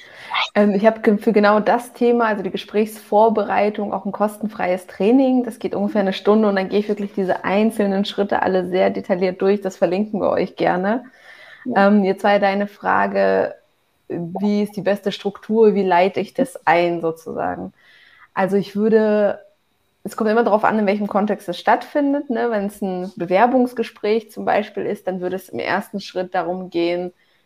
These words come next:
Speaker 1: zu prüfen, was sind die Aufgaben der Stelle, passt das überhaupt? Weil es lohnt sich nicht,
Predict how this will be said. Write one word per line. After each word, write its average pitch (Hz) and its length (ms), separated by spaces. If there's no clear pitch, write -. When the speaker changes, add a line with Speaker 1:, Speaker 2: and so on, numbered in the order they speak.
Speaker 1:
zu 180 120
prüfen, 190 520
was 180 260
sind 196 160
die - 80
Aufgaben 175 520
der 180 100
Stelle, 214 340
passt 220 400
das 202 180
überhaupt? 208 640
Weil 185 160
es 190 160
lohnt 226 340
sich 214 200
nicht, 208 340